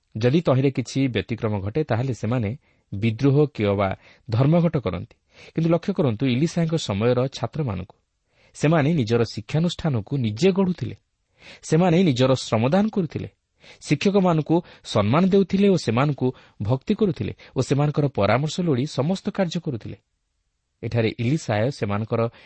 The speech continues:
ଏପରି କର୍ତ୍ତବ୍ୟ ପରାୟଣତାର ମନୋଭାବକୁ ଦେଖି ସେମାନଙ୍କୁ ଉତ୍ସାହ ପ୍ରଦାନ କରନ୍ତି। କିନ୍ତୁ ଘଟଣା ହେଉଛି,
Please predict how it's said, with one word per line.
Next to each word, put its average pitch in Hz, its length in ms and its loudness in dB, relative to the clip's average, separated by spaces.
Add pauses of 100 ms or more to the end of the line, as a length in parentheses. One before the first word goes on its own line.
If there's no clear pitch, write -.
(160)
ଏପରି 110 240 -2
କର୍ତ୍ତବ୍ୟ 131 520 -4
ପରାୟଣତାର 113 580 -4
ମନୋଭାବକୁ 101 480 -2
ଦେଖି 131 260 -2
ସେମାନଙ୍କୁ 98 580 -4 (240)
ଉତ୍ସାହ 165 320 0
ପ୍ରଦାନ 117 260 2
କରନ୍ତି। 90 360 -6 (440)
କିନ୍ତୁ 113 180 0
ଘଟଣା 165 220 2
ହେଉଛି, 156 340 2